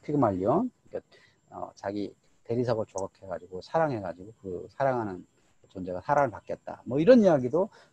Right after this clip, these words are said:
어, 키프로스에 전해지는 많은 전설인데, 그것이 하나의 신화로 정리된 거죠. 또 뭐 여러 가지가 있었어요. 어, 또 여기 보면 올림포스 산이 세 개나 그려져 있죠. 우리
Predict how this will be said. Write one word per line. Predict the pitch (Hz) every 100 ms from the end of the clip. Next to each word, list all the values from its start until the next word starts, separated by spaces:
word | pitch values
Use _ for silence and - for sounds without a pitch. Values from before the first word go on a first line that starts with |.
| -
어, | 90 85 -
키프로스에 | - - 185 - 113
전해지는 | - 123 170 156 113
많은 | 98
전설인데, | 104 131 151 147 110 120 156 127 -
그것이 | 123 -
하나의 | 131 139 104
신화로 | - 139 104
정리된 | - 101 92 95
거죠. | 117 - 52 - - - - - -
또 | -
뭐 | - -
여러 | 160 214
가지가 | 233 180 175 135
있었어요. | 127 - 107
어, | - 151 - _ _
또 | 185 180
여기 | 180 185 156
보면 | 165 175 160
올림포스 | 165 226 247 220 180
산이 | 180 180 175 151 _ _ _ _ _
세 | - 294
개나 | 277
그려져 | - 190 185
있죠. | 165 - 233
우리 | 165 143 160 147